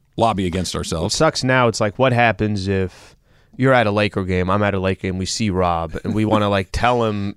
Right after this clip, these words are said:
Speaker 2: you know, what's going on. By the time we're done explaining, security's already coming in saying, "You gotta"
Speaker 1: This is your responsibility. You're
Speaker 2: You
Speaker 1: the
Speaker 2: gotta
Speaker 1: one
Speaker 2: get
Speaker 1: that's in
Speaker 2: outta
Speaker 1: the
Speaker 2: here.
Speaker 1: building every night. You're far more likely to run into him. If I run into him at an In-N-Out, <laughs> then I, I'll bring it up to him. But if you see him standing on the Lakers sideline before the game, say, "Hey, Rob, real quick,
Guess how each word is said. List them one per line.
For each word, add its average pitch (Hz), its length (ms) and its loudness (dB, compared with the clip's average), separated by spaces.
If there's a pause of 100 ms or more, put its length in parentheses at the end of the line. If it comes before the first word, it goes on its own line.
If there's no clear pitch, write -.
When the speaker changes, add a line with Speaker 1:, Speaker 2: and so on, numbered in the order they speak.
Speaker 2:
you 117 60 -2
know, 104 80 0
what's 113 220 0
going 113 180 2
on. 101 80 -4
By 120 100 2
the 120 80 0
time 147 260 2
we're 151 120 2
done 131 200 4
explaining, 131 520 -2
security's 135 560 0
already 123 180 2
coming 117 300 -2
in 127 100 -2
saying, 117 320 -4
"You - 80 -10
gotta" 127 340 2
Speaker 1:
This 196 220 2
is 214 160 0
your 180 100 2
responsibility. 120 680 -2
You're 143 80 2
Speaker 2:
You 180 40 4
Speaker 1:
the - 60 2
Speaker 2:
gotta 147 100 4
Speaker 1:
one 147 60 2
Speaker 2:
get - 60 4
Speaker 1:
that's 113 100 4
in 123 60 6
Speaker 2:
outta 117 100 4
Speaker 1:
the 98 40 0
Speaker 2:
here. 117 100 2
Speaker 1:
building 95 200 -2
every 80 200 -6
night. 71 260 -8
You're 160 300 6
far 170 340 4
more 139 220 2
likely 117 340 0
to 104 80 -2
run 104 220 -2
into 98 320 -2
him. 92 80 -4 (220)
If 135 140 0
I 208 120 6
run 202 180 4
into 170 300 2
him 139 100 -2
at 127 120 -2
an 104 120 -4
In-N-Out, 165 460 0 (120)
<laughs> - 120 -16
then 160 300 2
I, 139 180 4
I'll 131 180 6
bring 147 220 2
it - 80 0
up 151 160 2
to 185 200 4
him. 202 120 2 (360)
But 160 140 2
if - 100 -4
you 180 140 4
see 170 240 2
him 147 140 4
standing 143 360 -2
on 127 100 -4
the 120 60 -4
Lakers 127 320 -4
sideline 135 460 0
before 113 320 -2
the 101 80 -2
game, 156 380 0
say, - 160 -6
"Hey, 127 100 -4
Rob, 123 240 -4
real 143 80 0
quick, 110 280 -2